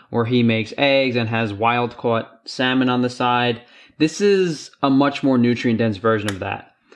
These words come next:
because of the quality of the eggs we're using, and we're using salmon roe instead of actual salmon meat. The eggs are four to five times higher in vitamins, and the salmon roe has a much higher D H A content. So we're getting a lot more bang for our buck in regards to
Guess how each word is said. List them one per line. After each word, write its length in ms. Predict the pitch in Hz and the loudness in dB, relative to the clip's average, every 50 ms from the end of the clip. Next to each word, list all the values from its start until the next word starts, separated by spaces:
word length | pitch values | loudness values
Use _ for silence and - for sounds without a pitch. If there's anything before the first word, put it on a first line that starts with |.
| _ _ _ - | _ _ _ -8
because 360 | - 127 127 147 147 135 120 | -8 -6 -2 0 -2 0 0
of 100 | 131 117 | -2 -4
the 80 | 123 123 | -4 -6
quality 460 | 120 - 143 139 143 147 143 147 - | -4 0 2 2 2 4 2 0 0
of 160 | 120 123 110 | -2 -4 -2
the 120 | 123 117 113 | -2 -2 0
eggs 240 | 127 139 139 139 | 0 0 0 0
we're 120 | 143 151 147 | 0 0 2
using, 560 | 147 147 143 139 135 139 139 139 135 131 - | 2 2 0 0 0 0 0 0 0 0 -2
and 160 | 113 117 113 | -4 -4 -2
we're 80 | 117 117 | -2 -2
using 260 | 120 117 110 113 104 | -2 -2 -4 -6 -8
salmon 420 | - - 120 117 117 120 120 123 | -6 -4 -4 -2 0 0 0 0
roe 200 | 123 120 120 117 | 0 0 0 -2
instead 360 | 110 110 104 - - 117 110 107 | -2 -4 -6 -4 -2 -2 -2 -2
of 220 | 107 95 - - _ _ _ _ _ _ _ _ - - _ _ | -2 -6 -8 -14 _ _ _ _ _ _ _ _ -20 -20 _ _
actual 340 | - 113 117 117 - 131 117 | -4 -4 -4 -4 -4 -6 -6
salmon 500 | 113 - - 127 117 117 117 113 110 107 | -6 -4 -2 -2 0 0 0 -2 -2 -2
meat. 400 | 107 117 127 135 139 - - - _ _ _ _ _ - | 0 0 0 0 -2 -4 -14 -20 _ _ _ _ _ -10
The 200 | 113 117 120 117 | -6 -4 -2 0
eggs 320 | 131 139 139 139 135 120 127 | 2 2 2 2 0 0 0
are 120 | 120 117 | 0 0
four 220 | - - 135 127 | -2 -2 -2 0
to 60 | 123 120 | 0 -2
five 320 | - - 123 123 117 - | 0 0 0 0 0 -2
times 240 | - 123 117 113 - | -4 -4 -4 -4 -2
higher 260 | 123 117 120 120 113 | -2 0 0 0 0
in 100 | 113 113 | -2 -2
vitamins, 680 | 107 117 113 113 117 117 117 117 117 117 117 113 110 | 0 0 0 0 0 -2 -2 -2 -2 -2 -2 -4 -4
and 180 | - 110 107 104 | -4 -8 -8 -8
the 40 | 104 | -10
salmon 380 | - - 120 117 117 120 123 | -6 -4 -4 -2 -2 -2 -2
roe 100 | 120 117 | -4 -4
has 160 | 117 117 107 | -2 -4 -4
a 60 | 107 107 | -4 -2
much 220 | 113 117 113 - | -4 -4 -4 -6
higher 340 | - - 113 113 113 113 110 | -8 -4 -2 -2 0 0 -2
D 220 | 107 110 113 110 | -2 -2 -2 -2
H 120 | 104 101 - | -2 -2 -4
A 140 | 107 107 | -4 -6
content. 460 | 110 - 135 131 127 123 160 165 - - _ _ _ | -4 -4 -4 -6 -4 -4 -6 -8 -8 -12 _ _ _
So 140 | - - 131 | -6 -2 -2
we're 60 | 131 | 2
getting 240 | 131 156 160 165 156 | 2 2 2 4 2
a 40 | 147 | 2
lot 160 | 147 147 143 | 2 2 0
more 180 | 143 143 135 120 | 2 0 0 0
bang 320 | - 127 123 127 131 131 | 0 0 0 0 0 -2
for 160 | 127 143 123 107 | -2 -2 0 0
our 120 | 120 113 | 0 0
buck 320 | 104 110 117 117 113 - | 0 0 0 0 0 -2
in 140 | 117 107 107 | -6 -6 -6
regards 520 | 104 101 117 110 107 107 104 101 - - - | -6 -2 -2 0 0 0 -2 -2 -8 -16 -16
to 600 | - - 117 110 107 104 104 101 101 95 - - | -10 -6 -4 -4 -2 -2 -2 -4 -4 -6 -8 -12